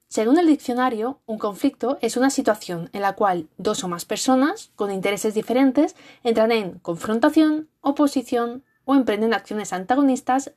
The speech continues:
para dañar o eliminar a otra persona. Por tanto, abarca cualquier tipo de del-, conflicto,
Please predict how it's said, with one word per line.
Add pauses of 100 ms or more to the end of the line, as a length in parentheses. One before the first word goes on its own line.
para
dañar
o
eliminar (100)
a
otra
persona. (580)
Por
tanto,
abarca
cualquier
tipo
de
del-,
conflicto,